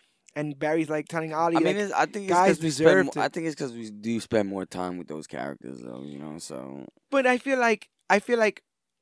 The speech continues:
Speaker 1: we, we do spend more time with those characters, but you could argue that on Flash, Cisco is as fleshed out as Flash, and so is Caitlin, so is Wells.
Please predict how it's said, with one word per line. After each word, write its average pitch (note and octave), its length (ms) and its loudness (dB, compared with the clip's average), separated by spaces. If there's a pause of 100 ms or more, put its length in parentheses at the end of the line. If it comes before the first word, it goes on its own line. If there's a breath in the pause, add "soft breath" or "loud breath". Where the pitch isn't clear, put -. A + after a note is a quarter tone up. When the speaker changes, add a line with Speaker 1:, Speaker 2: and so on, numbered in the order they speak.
Speaker 1:
we, F3 260 2
we F#3+ 140 -4
do B3+ 160 2
spend B3 240 2
more A3 100 2
time G#3+ 140 2
with D#3+ 80 -8
those F3 120 -4
characters, G#3+ 300 -2
but D#3+ 140 -2
you G#3+ 100 -4
could - 120 -4
argue F#3 280 2
that E3 120 -2
on D#3 120 -6
Flash, F#3 380 -4
Cisco F#3 320 -4
is C#3 80 -6
as D3 200 -2
fleshed D3 300 -6
out C#3+ 200 -2
as C3+ 400 -4 (180)
Flash, C3+ 380 -6
and A#2+ 100 -12
so C#3 140 -4
is C3+ 120 -6
Caitlin, C3+ 540 -10
so C3 160 -4
is A#2+ 100 -8
Wells. A#2+ 400 -4